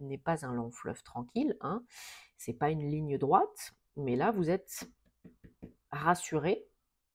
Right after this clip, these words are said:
et vous êtes conforté, euh, dans l'idée que tout va bien se passer. Tout se passe bien si vous le décidez, si vous faites ce qu'il faut, hein, bien évidemment.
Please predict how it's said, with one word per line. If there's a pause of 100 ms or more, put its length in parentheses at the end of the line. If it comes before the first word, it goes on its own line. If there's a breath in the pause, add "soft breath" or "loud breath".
(260)
et
vous
êtes
conforté, (400 soft breath)
euh,
dans
l'idée
que
tout
va
bien
se
passer. (320)
Tout
se
passe
bien (240)
si
vous
le
décidez, (460)
si
vous
faites
ce
qu'il
faut,
hein,
bien
évidemment.